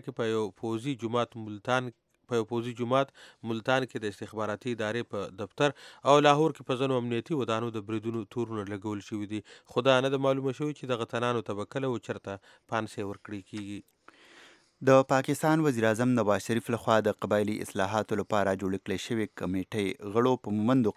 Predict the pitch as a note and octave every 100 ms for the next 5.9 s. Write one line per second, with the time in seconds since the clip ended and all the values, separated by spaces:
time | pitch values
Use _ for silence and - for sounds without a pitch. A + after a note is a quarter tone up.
0 | - F#2+ G2 G2+ - A2 G2+ A2 G2+ F#2+
1 | F#2 F2+ - G2+ F2 E2+ G2+ F#2 F#2 F#2+
2 | F#2 F#2+ _ - - - - C3+ C3+ C3+
3 | C3 B2 A#2 A2+ G#2+ - G#2 G2+ - F#2
4 | F#2 G2+ F#2 - F#2+ - F2+ F2+ F2+ A#2
5 | A2+ - G2+ G2+ F#2 F#2+ F#2 -